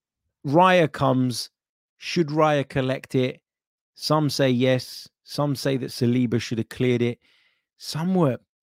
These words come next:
even suggesting that Gabriel was at fault. I mean, it comes off of Gabriel's arm in the end and goes into the back of the net.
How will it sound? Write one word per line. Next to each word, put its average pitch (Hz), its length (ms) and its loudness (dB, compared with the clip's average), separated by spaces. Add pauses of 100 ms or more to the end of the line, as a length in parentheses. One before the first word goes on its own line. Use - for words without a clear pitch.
(100)
even 120 520 2 (220)
suggesting 127 800 -6
that 127 220 -6
Gabriel 160 720 0 (600)
was 120 200 -2
at 123 120 -6
fault. 113 260 -8
I 131 140 -4
mean, 160 160 -2
it 170 140 -8
comes 170 320 -6
off 151 160 -4
of 104 160 -8
Gabriel's 117 560 -2
arm 120 300 -4
in 92 100 -10
the 90 160 -10
end 92 160 -12
and 92 80 -12
goes 107 240 -4
into 101 180 -10
the 98 80 -8
back 95 240 -8
of 107 60 -8
the 104 60 -6
net. 104 180 -8